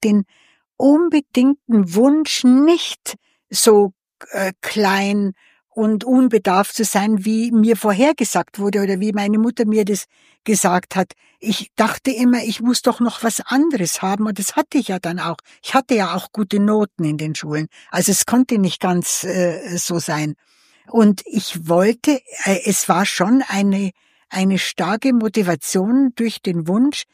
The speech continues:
es allen zeigen zu wollen, dass das, was meine Mutter mir vorher gesagt hat, „Du landest mal, wer weiß wo, in der Gosse“ oder was weiß ich,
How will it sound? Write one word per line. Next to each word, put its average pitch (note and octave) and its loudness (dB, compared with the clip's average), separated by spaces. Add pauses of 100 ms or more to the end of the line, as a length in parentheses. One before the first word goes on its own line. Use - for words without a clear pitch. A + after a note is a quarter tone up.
(220)
es - 0
allen F#3 -2
zeigen D3+ -4
zu D3+ -8
wollen, C#3+ -6 (420)
dass - -2
das, G#3+ 0
was F#3+ 0
meine E3+ 0
Mutter G3+ 2
mir G3 4
vorher F3 2
gesagt F3 -2
hat, E3 0
„Du D3+ -6 (600)
landest F3 2
mal, E3 2
wer D#3+ 2
weiß D#3 0
wo, E3+ 0
in F#3+ 2
der E3 0
Gosse“ F3 -2
oder D#3+ -2
was D#3+ -6
weiß D#3 -8
ich, A#3 -8